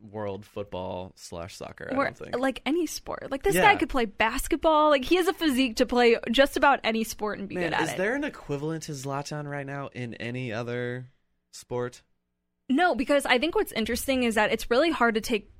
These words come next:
Speaker 2: players from other sports. Like, LeBron James, I'm sorry, would not be good at soccer.
Speaker 1: Goalie is the only thing I
Speaker 2: Is
Speaker 1: could,
Speaker 2: the
Speaker 1: like, think
Speaker 2: only
Speaker 1: of.
Speaker 2: thing.
Speaker 1: Big dude, he could probably dive
Speaker 2: Like,
Speaker 1: to
Speaker 2: if
Speaker 1: his right and left.
Speaker 2: like, if you're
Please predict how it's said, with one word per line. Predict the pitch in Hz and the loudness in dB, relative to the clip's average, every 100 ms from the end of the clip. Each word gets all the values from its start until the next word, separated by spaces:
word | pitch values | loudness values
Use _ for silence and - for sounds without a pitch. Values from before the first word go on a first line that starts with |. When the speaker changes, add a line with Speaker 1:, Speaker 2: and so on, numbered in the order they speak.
| _ - | _ -12
Speaker 2:
players | - 226 220 220 | 0 4 4 2
from | 233 - | -2 -2
other | 214 214 | 0 0
sports. | 208 - 208 202 202 - - | -2 -4 -2 -4 -4 -8 0
Like, | 247 233 - - | 4 4 2 -4
LeBron | 254 277 233 240 330 | 4 6 6 6 6
James, | 262 233 226 220 | 4 4 4 2
I'm | 220 226 | 2 2
sorry, | 220 202 | -2 -4
would | 202 220 | 0 2
not | 214 220 | 2 2
be | 254 | -2
good | 202 220 | 0 -2
at | 190 - | -2 -6
soccer. | - - - - - _ - | -8 -8 -10 -12 -12 _ -12
Speaker 1:
Goalie | 139 135 170 190 160 | -4 0 2 4 2
is | 135 123 | 0 -2
the | 135 | -2
only | 131 123 | 0 -2
thing | 120 120 | -4 -4
I | 117 | 2
Speaker 2:
Is | 269 | 4
Speaker 1:
could, | 311 | 4
Speaker 2:
the | |
Speaker 1:
like, | - | 2
think | 302 | 2
Speaker 2:
only | 320 311 | 4 2
Speaker 1:
of. | 294 | 2
Speaker 2:
thing. | - - 240 | 2 2 2
Speaker 1:
Big | - 160 143 | 0 0 0
dude, | 147 151 151 | 0 0 0
he | 143 | -4
could | 135 | -6
probably | 143 135 | -4 -4
dive | 123 117 120 | -2 -2 2
Speaker 2:
Like, | 285 | 2
Speaker 1:
to | 311 | 2
Speaker 2:
if | 233 | 0
Speaker 1:
his | |
right | 123 113 | -2 -4
and | 110 | -6
left. | 110 113 120 _ - | -8 -10 -12 _ 0
Speaker 2:
like, | 277 | 2
if | 269 | 4
you're | 339 453 | 4 6